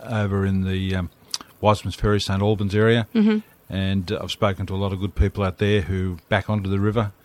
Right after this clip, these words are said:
Speaker 1: and they've actually got a, a, a line in the yard, and if anyone goes past that line, whether they be an adult, a child, they said, "We wouldn't care if it's the president or the pope." They go past that line, a life vest goes on.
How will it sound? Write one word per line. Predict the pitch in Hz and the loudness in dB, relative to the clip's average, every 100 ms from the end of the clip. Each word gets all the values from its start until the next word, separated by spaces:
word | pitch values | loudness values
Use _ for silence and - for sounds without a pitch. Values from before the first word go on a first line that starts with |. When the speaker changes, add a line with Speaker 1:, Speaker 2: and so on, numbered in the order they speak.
| - - - - - | -20 -20 -20 -20 -8
Speaker 1:
and | 95 | 0
they've | 110 107 | 2 4
actually | 110 101 | 2 -2
got | 95 95 | -2 -2
a, | 92 80 139 101 98 95 101 | -2 -6 -8 -8 -6 -6 -4
a, | 104 | -4
a | |
line | 92 95 104 110 | 0 2 4 4
in | 110 | 2
the | 110 | 2
yard, | 107 98 92 87 | 2 2 0 -2
and | 90 90 | -4 -4
if | 90 - | -6 -4
anyone | 104 104 104 | -2 0 0
goes | 101 98 98 | 0 0 -2
past | 101 98 92 | -2 -2 -2
that | 95 | -4
line, | 87 98 92 92 | -2 -2 0 -2
whether | 95 98 92 | -2 0 0
they | 92 | -2
be | 90 90 87 85 - - _ - | -2 -2 -4 -8 -14 -20 _ -8
an | 92 | -6
adult, | 85 95 101 98 | 0 2 2 -2
a | 101 | -6
child, | - 95 95 92 92 95 - | 0 2 2 0 -4 -10 -8
they | 92 | -8
said, | - 101 | -6 -4
"We | 101 | -4
wouldn't | 95 95 95 | -4 -4 -6
care | 101 95 | -4 -4
if | |
it's | 90 82 | -6 -12
the | |
president | - 101 101 95 95 | -4 -2 -2 -2 -4
or | |
the | 90 | -4
pope." | - 104 95 - - - - | 0 0 0 -8 -18 -20 -12
They | - | -2
go | 101 95 | 0 0
past | - 101 - | 0 -2 0
that | 104 107 | -4 -2
line, | 95 95 | -2 -2
a | 98 | -2
life | 92 90 - | -2 -2 -2
vest | 90 - | -8 -4
goes | 90 87 | -4 -4
on. | 82 82 | -4 -6